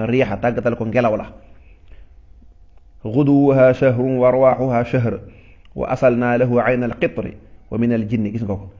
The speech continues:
من يعمل بين يديه بإذن ربه، ومن يزغ منهم عن أمرنا نذقه من عذاب السعير، من يعملون له ما يشاء. Mhm.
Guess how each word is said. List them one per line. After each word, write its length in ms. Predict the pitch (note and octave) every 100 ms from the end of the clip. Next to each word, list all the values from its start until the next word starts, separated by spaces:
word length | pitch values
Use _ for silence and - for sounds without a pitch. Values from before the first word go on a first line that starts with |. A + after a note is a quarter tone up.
| - -
من 120 | A#2 C3
يعمل 440 | C3+ A#2+ B2+ A#2+
بين 240 | A#2+ B2
يديه 380 | A#2+ A#2+ A#2+ A#2+
بإذن 320 | A#2+ C3 A#2+
ربه، 380 | A2+ B2 A2+ B2+ - - - -
ومن 200 | A2+ B2
يزغ 460 | B2 A#2+ A#2+ A#2+ A#2+
منهم 340 | A#2+ B2+ A#2+
عن 160 | G#2+ A#2+
أمرنا 440 | B2 A#2+ A#2 A2+
نذقه 360 | A#2 A#2 B2 A#2
من 140 | A#2
عذاب 320 | A2+ A#2 A2+ A2+
السعير، 440 | - A2 D#3 D3+ - - -
من 80 | A2
يعملون 460 | A#2+ G#2+ A#2 A2
له 180 | A2+ A2+
ما 160 | G#2+ G#2+
يشاء. 420 | G#2+ G#2 G2+ - - - - - - - - - - - - - - - - -
Mhm. 280 | G#2+ G#2